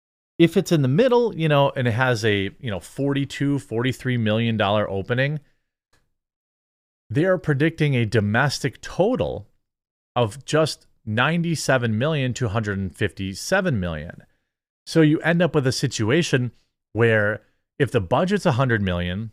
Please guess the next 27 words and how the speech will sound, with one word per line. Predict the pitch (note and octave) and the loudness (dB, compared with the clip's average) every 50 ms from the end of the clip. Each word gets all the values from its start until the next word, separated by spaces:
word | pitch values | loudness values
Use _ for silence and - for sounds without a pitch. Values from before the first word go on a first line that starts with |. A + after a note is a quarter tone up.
| _ _ | _ _
the | - G#2+ | -6 -4
marketing's | G2+ G#2 A#2+ C#3 F3 E3 - D#3+ D3 C#3 A#2 | -2 2 2 2 2 2 2 2 2 2 2
another | A#2+ A2+ A2 G#2 G#2+ F#2 | 2 2 2 2 0 0
hundred | F2 G#2+ G2+ F#2 F2 E2+ | 0 -2 -2 -2 -4 -4
million, | F2 E2+ E2 E2 E2+ F2 F#2 G#2+ A2 _ _ _ _ _ _ _ - | -4 -6 -4 -4 -4 -4 -4 -6 -8 _ _ _ _ _ _ _ -6
the | A2 A#2 | -4 -2
movie | A#2+ A#2+ C3+ F3 G#3 F#3+ G#3 F#3+ | 0 2 2 0 2 0 0 0
needs | E3 D#3+ D#3 - - | 0 -2 -2 -4 -4
to | - | -4
make | C#3 C3 B2+ A#2 - _ | -2 0 -2 -2 -4 _
three | - - C3 D#3 E3+ E3+ | -8 -4 -2 0 2 2
to | D3+ | 0
four | - - - C3 A#2 | -2 -2 -2 -2 0
hundred | F2 B2+ B2+ A#2 G#2+ G2+ F#2 | 0 0 0 0 0 -2 -2
million | F#2+ G#2+ C#3 F3 G3 F#3 D3+ B2 A2 G#2+ G#2+ G#2+ | -2 -2 0 0 0 0 2 2 0 0 -2 -4
at | - A2+ G#2+ | -6 -6 -4
the | - G2 | -4 -2
box | G#2+ A2 A2 G#2 - - | 0 0 0 0 -2 -2
office | G#2 G2 - A2 G2+ - | -2 -2 -2 -4 -6 -6
to | - - | -8 -6
break | F2 G#2 F#2+ F#2 - | -4 -4 -4 -2 -2
even. | B2+ A#2+ G2 F2+ E2+ - - | -2 -2 -2 -2 -6 -4 -4
It's | D#3 - - C#3 | -2 -2 0 0
not | C#3+ D3+ F3 F#3+ A#3 A#3+ | 2 4 4 4 4 4
an | A#3 F#3 | 2 0
impossible | E3+ D#3 - - - F3+ F#3 F#3 - - D#3+ C#3+ C#3+ C3 | -2 -4 -4 -2 -2 0 0 0 -2 -2 -4 -4 -4 -4
number. | A#2+ A#2 B2+ C3 B2 F#2+ E2+ C2+ - - | -2 -2 -2 -2 -2 -2 -6 -8 -10 -14